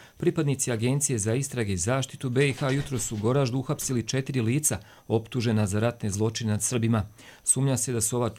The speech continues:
lica ubila sedam Srba koji su zarobljeni na releju Trovrh dvadeset četvrtog avgusta hiljadu devetsto devedeset druge godine. Nezvanično se saznaje da su uhapšeni Muhamed Adžemi, Suljo Karkelj,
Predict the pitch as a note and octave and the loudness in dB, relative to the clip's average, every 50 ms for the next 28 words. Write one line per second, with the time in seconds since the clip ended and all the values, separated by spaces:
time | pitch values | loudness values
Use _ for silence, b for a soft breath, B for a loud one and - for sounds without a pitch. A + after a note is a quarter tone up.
0 | - - G2+ B2 C3+ - - C#3+ C3+ C#3 C3+ D3 C3+ A#2 - - - D3+ C3+ G#2+ | -6 -4 -4 -2 -2 0 0 0 0 0 2 2 0 0 0 0 2 2 2 2
1 | - - - C#3 C#3 D3+ D3 C3 - - A2+ A2 G#2+ - A2 G2 G#2 A#2+ B2+ C3 | 2 0 0 0 2 2 0 0 0 -2 -2 -2 -2 -2 -4 -4 -2 0 0 0
2 | A#2+ A#2 A2 G#2+ G#2+ G#2+ G#2 G#2 G#2 A2 A#2+ B2+ A2+ - - A2+ C3 C#3 C#3+ A2 | 2 2 2 4 4 2 2 2 2 2 2 2 0 0 0 2 2 4 2 2
3 | - - B B B B B B G#2 G#2 G#2+ A2 A2 A2 G2 - B2 A#2 - A2+ | -2 -6 B B B B B B 0 0 0 0 0 -2 -4 -4 -4 -4 -4 -6
4 | - - G2 G2 A#2 B2+ B2+ C3+ B2+ - - A2 - - A2+ G#2 A2 G#2+ G2 A2+ | -6 -4 -2 0 0 0 0 -2 -2 -4 -4 -6 -6 -6 -4 -2 -2 0 2 2
5 | A2+ A2 G#2+ - - G#2 G2+ G#2 G#2 G2+ G2+ G#2 - - G2+ G2+ G2+ G#2+ G2+ G2+ | 2 2 0 -2 -2 -2 -2 0 0 0 0 0 -2 -2 -4 -2 -2 -2 -2 -2
6 | G2 G#2 A2+ A2 G#2+ A2 A2 A2+ A2 A2 B B B B B B B B G2+ G#2+ | 0 0 0 2 2 2 2 2 0 -2 B B B B B B B B 0 2
7 | A2+ G#2+ A2+ A2+ G#2+ - A2+ G2+ - G#2+ - - A#2+ B2 B2+ C3+ D3 C3+ C3 C3+ | 2 4 2 2 0 0 -2 -2 -2 0 0 0 0 2 2 2 2 2 2 0
8 | - - D3+ D3 D#3 C#3+ - - C#3 C3+ A#2 A2 A2 B B B B A#2+ A2 G#2+ | 0 -2 -2 -2 -4 -4 -2 0 2 2 2 0 -2 B B B B 0 0 2
9 | C3 C3+ C3+ B2+ A2+ - - G#2+ A2+ A2 A2 D3+ D3+ B2 G2+ G2 - - - B2 | 2 2 2 2 0 0 0 0 0 2 2 2 2 2 2 0 0 0 0 0
10 | C3 A#2+ A2+ G#2 - B2+ C3+ C3+ - - D3+ A2+ | 0 -2 -2 -4 -2 -2 -4 -2 -2 -2 -2 -2